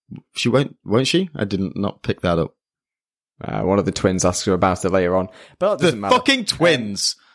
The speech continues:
Speaker 2: Um, oh
Speaker 1: The
Speaker 2: my God.
Speaker 1: fucking
Speaker 2: Okay, so
Speaker 1: twins.
Speaker 2: let's just do a quick rundown of the, of the, the different types of host that are here in this club. So she breaks the vase and she's in, uh, like, eight million, uh, yen in debt.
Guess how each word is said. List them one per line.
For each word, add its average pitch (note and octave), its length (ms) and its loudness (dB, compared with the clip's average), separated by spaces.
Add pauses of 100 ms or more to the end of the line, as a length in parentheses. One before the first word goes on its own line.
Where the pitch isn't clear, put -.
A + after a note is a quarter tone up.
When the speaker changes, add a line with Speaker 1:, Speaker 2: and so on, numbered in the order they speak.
(600)
Speaker 2:
Um, C3 60 2
oh B2 180 6
Speaker 1:
The A#2 60 -4
Speaker 2:
my A2+ 120 2
God. F#2+ 320 0
Speaker 1:
fucking E3 200 -4
Speaker 2:
Okay, G#2+ 300 0
so G#2 160 0
Speaker 1:
twins. A2+ 180 0
Speaker 2:
let's C3 200 0
just D3 120 -4
do C#3+ 120 4
a C#3 40 2
quick C3+ 320 0
rundown A2 400 2
of G2 140 -4
the, G2+ 320 4
of G2+ 160 -2
the, G2 200 4
the C#2+ 140 -6
different G2 260 -2
types - 600 -4
of G2 140 2
host - 680 -4
that F#2+ 180 2
are G2 140 4
here F#2 360 0 (120)
in F#2+ 220 -2
this F#2 180 0
club. - 280 -2
So G#2+ 100 0
she A2 140 0
breaks C#3+ 240 2
the A#2+ 100 2
vase G2 300 2
and G2 100 -6
she's F#2+ 200 -8
in, F#2+ 220 -4
uh, F2 240 -2 (380)
like, - 400 -4 (100)
eight G2+ 180 4
million, F2+ 380 0 (260)
uh, F2 220 2
yen F2+ 320 0 (180)
in F#2+ 160 -2
debt. D#2+ 320 -2